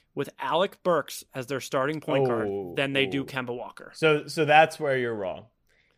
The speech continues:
Speaker 2: I can actually,
Speaker 1: That is,
Speaker 2: like
Speaker 1: that, that, that is, that's not a, that's not a, a tick to Alec Burks. That is an indictment on how bad Kemba Walker is at basketball.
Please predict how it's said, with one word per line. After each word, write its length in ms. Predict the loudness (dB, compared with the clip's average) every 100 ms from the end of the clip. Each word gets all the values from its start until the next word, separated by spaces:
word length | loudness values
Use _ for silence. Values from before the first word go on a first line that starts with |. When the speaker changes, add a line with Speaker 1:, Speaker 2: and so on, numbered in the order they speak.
| _
Speaker 2:
I 240 | 2 4 4
can 240 | 0 -2
actually, 760 | 0 -2 -2 -6 -6 -4 -4 4
Speaker 1:
That 240 | 10 10
is, 100 | 10
Speaker 2:
like 80 | 6
Speaker 1:
that, 240 | 6 6 6
that, 180 | 2 0 -4
that 260 | 6 6 6
is, 260 | 0 -6 _ _ -4
that's 220 | 0 4
not 180 | 8 10
a, 200 | 10 6 -2 0
that's 220 | 0 2
not 160 | 4 8
a, 200 | 8 6 _ _ -8
a 80 | -8
tick 360 | 2 2 2
to 420 | 0 4 4 2 -4 _ _ 2
Alec 300 | 2 2 -2
Burks. 380 | -8 -8 -16 -4
That 140 | 0 2
is 100 | 2
an 80 | -2
indictment 480 | 0 0 0 -2
on 100 | -4
how 220 | -2 -2 0
bad 340 | 0 0 0
Kemba 280 | -2 -4 -2
Walker 320 | -2 -2 -2
is 100 | -4
at 80 | -4
basketball. 560 | -4 -4 -6 -6 -6